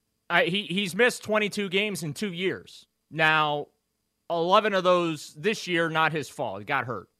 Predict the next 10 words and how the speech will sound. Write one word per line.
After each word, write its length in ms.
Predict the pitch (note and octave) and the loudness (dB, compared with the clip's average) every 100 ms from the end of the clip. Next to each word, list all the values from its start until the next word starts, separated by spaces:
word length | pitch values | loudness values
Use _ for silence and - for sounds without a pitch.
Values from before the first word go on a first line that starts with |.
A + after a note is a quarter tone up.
| _ | _
Can't, 220 | F3+ E3+ - | -8 -6 -2
can't 180 | E3 | -4
help 260 | C3 C3 - | -2 -6 -8
that. 200 | F2+ D2+ _ _ _ _ _ _ _ _ _ _ | -18 -20 _ _ _ _ _ _ _ _ _ _
First 300 | - D4+ - | 2 2 4
year, 300 | A#3 G#3+ G3 - - | 4 4 2 -6 2
totally 360 | A#3+ F3 B2 | 2 2 -2
his 180 | G#2 G#2 | -8 -14
fault. 280 | - F#2+ - _ _ _ _ _ _ _ - | -16 -16 -18 _ _ _ _ _ _ _ -6
So, 540 | - F#3+ F3+ F3 D#3+ | 2 6 6 6 0